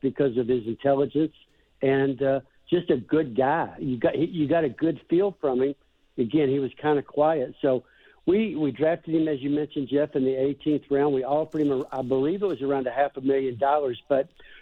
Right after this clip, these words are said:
we knew it was a long shot because we knew he was a football guy. And as you guys know, if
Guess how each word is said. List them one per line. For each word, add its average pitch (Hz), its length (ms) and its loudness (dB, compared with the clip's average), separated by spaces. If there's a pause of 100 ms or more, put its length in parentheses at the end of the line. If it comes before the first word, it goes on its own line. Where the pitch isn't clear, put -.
(160)
we 208 180 4
knew 226 260 0
it 190 60 -4
was - 120 -12
a 151 60 -4
long 147 340 0 (120)
shot 196 300 -2
because 147 360 -2
we 143 120 2
knew 151 160 0
he 147 160 -2
was 139 180 -6
a 139 80 -2
football 127 460 -2
guy. 120 280 0
And 117 180 0
as 120 200 -4
you 160 120 0
guys 143 240 2 (100)
know, 131 300 0 (480)
if 117 80 0